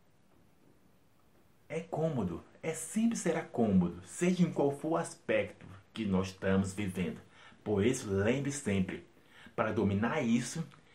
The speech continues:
é o tripé, sabe, da liberdade e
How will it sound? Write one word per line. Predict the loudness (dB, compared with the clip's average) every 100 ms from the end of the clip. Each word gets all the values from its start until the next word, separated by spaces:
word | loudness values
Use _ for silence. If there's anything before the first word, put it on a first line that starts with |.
| -20 -10
é | -6
o | -4
tripé, | -4 -8 -8 -12 -20 _ -10 0 2 2 -4 -14 -20 _
sabe, | -4 0 0 0
da | 2
liberdade | 4 6 4 2 -2 -2 -2 -2 -6 -2
e | 0 0